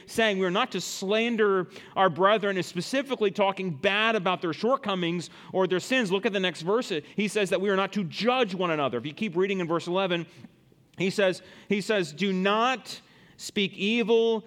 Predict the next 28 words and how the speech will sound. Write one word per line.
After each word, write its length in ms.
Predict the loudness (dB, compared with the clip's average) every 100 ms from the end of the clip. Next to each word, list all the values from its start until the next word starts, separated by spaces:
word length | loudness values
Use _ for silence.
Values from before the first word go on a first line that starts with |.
| -4
of 120 | 0
one 160 | 2 2
another, 240 | 4 2
brethren. 500 | 4 4 4 2 0
He 160 | 2 0
who 140 | 0
speaks 340 | -2 -4 -4 -4
evil 480 | -2 0 0 0 0
of 80 |
a 60 | 0
brother 520 | 0 0 2 0 -2 -6 -10 0
and 280 | 2 2 -2 -12 -18 0
ju-," 180 | 2 4
there's 180 | 2 2
your 100 | 2
word, 260 | 2 0 -4 -10
"judges 540 | 0 4 4 2 -2
his 220 | -2 -2
brother, 560 | -2 2 2 2 0 -2 -6 -12
speaks 380 | -4 -2 -2 -4
evil 420 | -4 -2 0 -2
of 80 | 0
the 80 |
law 380 | 0 2 2 2
and 220 | -2 -6
judges 600 | -2 -2 0 -2 -4 -6 -16 -20 -4
the 100 | 0
law." 340 | 2 4 2